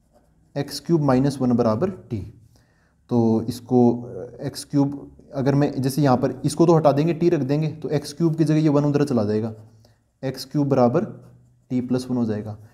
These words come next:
उसको वहाँ डिफरेंशिएट करो या यहाँ डिफरेंशिएट करो, बात एक ही है। अ, डिफरेंशिएट क्यों कर रहे हैं? ताकि ये अपना डीएक्स वाला भी हट जाए, वो भी डीटी में आ जाए। तो एक्स क्यूब का क्या हो जाएगा, थ्री एक्स स्क्वायर into डीएक्स बराबर टी का क्या हो जाएगा,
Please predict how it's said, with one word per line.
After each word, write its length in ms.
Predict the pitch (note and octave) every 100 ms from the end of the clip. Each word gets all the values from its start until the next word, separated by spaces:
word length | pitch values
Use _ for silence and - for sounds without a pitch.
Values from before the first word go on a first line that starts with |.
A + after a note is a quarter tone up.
| _ _ -
उसको 240 | D#3 F3
वहाँ 300 | C#3+ A#2+ D#3
डिफरेंशिएट 600 | D#3+ D#3+ E3 D#3+ E3 E3
करो 140 | E3 D#3
या 140 | D3
यहाँ 300 | C3+ A#2+ C3
डिफरेंशिएट 480 | C#3 C3 C3+ B2+ B2
करो, 180 | C3 B2
बात 260 | A#2 A#2
एक 160 | A#2+ A#2+
ही 120 | C3
है। 80 | B2+ - - - _ _ _ _ _ _
अ, 240 | A#2 A2+
डिफरेंशिएट 520 | A2+ C3+ - C#3 E3 D#3+
क्यों 140 | E3
कर 120 | D#3+
रहे 80 | E3
हैं? 80 | F3
ताकि 180 | E3 D#3+
ये 80 |
अपना 220 | D#3+ D#3 D#3 B2
डीएक्स 380 | B2+ C3 C#3 -
वाला 240 | C3+ D#3+
भी 180 | C#3+ F#3+
हट 200 | D#3+ A#2
जाए, 280 | G#2+ F#2+ F2 -
वो 100 | B2
भी 100 | D#3+
डीटी 260 | B2+ A#2+
में 100 | A2+
आ 60 | A2
जाए। 220 | F2+ F2 - - _ _ _ _
तो 60 | -
एक्स 240 | C3+ C3+ -
क्यूब 220 | E3+ D#3
का 120 | E3
क्या 140 | D#3+
हो 80 | D#3+
जाएगा, 300 | C#3+ D3 F3 F#3 - - _ _
थ्री 160 | - C3
एक्स 180 | C#3 -
स्क्वायर 320 | - E3 D#3+ D#3+ - - _ _ _ _ _ -
into 280 | B2 B2+ F3
डीएक्स 580 | B2+ B2 B2 D#3 - - - - _ _ _ _ _ _ _ _ _ _ -
बराबर 320 | A#2 B2 B2+
टी 180 | B2 C3
का 120 | B2+
क्या 140 | C#3+ D3+
हो 60 |
जाएगा, 300 | C3 C3+ D#3+